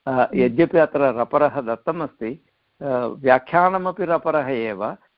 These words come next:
Speaker 2: परन्तु यदि, अ, अ, लकारः, लकारः अस्ति चेत्, अ, अत्र अकारात्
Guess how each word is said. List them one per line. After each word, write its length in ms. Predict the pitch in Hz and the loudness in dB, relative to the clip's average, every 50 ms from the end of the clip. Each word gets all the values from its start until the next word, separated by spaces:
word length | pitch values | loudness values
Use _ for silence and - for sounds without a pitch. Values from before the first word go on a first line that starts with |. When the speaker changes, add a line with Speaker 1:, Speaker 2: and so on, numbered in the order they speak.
| _ _ _ - | _ _ _ -2
Speaker 2:
परन्तु 540 | 147 143 160 175 180 175 - - 180 170 170 - | 0 2 2 0 -2 -4 -4 -2 0 0 0 0
यदि, 600 | 156 151 139 175 175 170 170 170 180 - - _ _ _ _ _ _ _ _ _ _ - | -2 -2 -2 0 0 0 0 -2 -4 -6 -10 _ _ _ _ _ _ _ _ _ _ -6
अ, 200 | 156 143 143 143 - - _ _ _ _ _ _ _ _ _ _ _ - | -4 -2 -2 -4 -6 -8 _ _ _ _ _ _ _ _ _ _ _ -4
अ, 260 | 143 135 139 - - _ _ _ - | -2 -2 -2 -4 -6 _ _ _ -2
लकारः, 1080 | - - - - 156 139 139 156 151 - 196 190 196 202 208 180 - 143 131 123 120 120 - _ - | 0 2 4 6 6 8 6 6 6 6 4 4 4 4 0 -2 -4 -6 -6 -6 -6 -8 -10 _ -12
लकारः 1000 | 160 143 165 185 - - _ _ _ - - 165 165 165 165 160 143 156 147 139 | -8 -6 -4 -4 -6 -8 _ _ _ -2 2 4 4 4 4 0 -2 -6 -8 -10
अस्ति 320 | 135 - _ - 160 151 | -10 -12 _ -12 -10 -10
चेत्, 400 | 135 - 156 147 131 113 113 - _ _ _ _ _ _ _ _ _ _ _ _ - 196 | -8 -6 -4 -4 -4 -4 -6 -10 _ _ _ _ _ _ _ _ _ _ _ _ -14 -12
अ, 440 | 175 151 135 135 135 131 127 131 - - 247 - 440 494 494 _ _ _ _ _ _ _ _ _ _ _ _ _ - | -10 -10 -10 -10 -10 -12 -12 -14 -14 -16 -18 -20 -20 -20 _ _ _ _ _ _ _ _ _ _ _ _ _ _ 0
अत्र 240 | 139 147 - 180 160 | 0 2 2 2 2
अकारात् 840 | 151 - - - 135 - - 170 180 180 180 175 170 170 165 165 | 2 2 0 -2 -4 0 4 4 6 6 6 4 2 0 0 -4